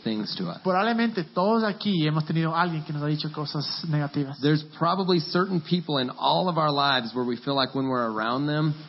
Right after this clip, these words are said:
Speaker 1: we're just not good enough.
Speaker 2: Y, eh,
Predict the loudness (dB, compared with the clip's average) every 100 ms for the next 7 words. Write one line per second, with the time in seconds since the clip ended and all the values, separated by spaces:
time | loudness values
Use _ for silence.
0 | -8 -2 -2 0 -2 -2 -4 -4 -4 -4
1 | -4 -4 -8 -14 -16 -18 -12 -2 2 2
2 | -2 -6